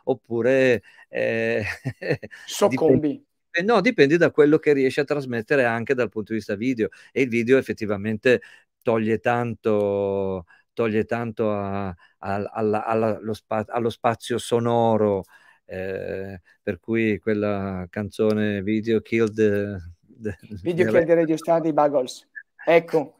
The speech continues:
Speaker 2: con lì dietro Trevor Horn che
Speaker 1: Oh,
Speaker 2: aveva già
Speaker 1: questo
Speaker 2: capito tutto.
Speaker 1: emblematica, emblematica. Mh,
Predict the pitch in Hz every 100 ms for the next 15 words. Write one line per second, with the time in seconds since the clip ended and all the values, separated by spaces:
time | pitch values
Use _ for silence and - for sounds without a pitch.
0 | _ - 175 185 160 190 180 185 185 160
1 | 170 170 135 139 160 151 165 143 139 127
2 | 139 147 139 151 160 - 120 151 147 131
3 | - 139 147 143 135 135 131 107 104 110
4 | 95 110 110 113 107 85 85 90 - 85
5 | _ -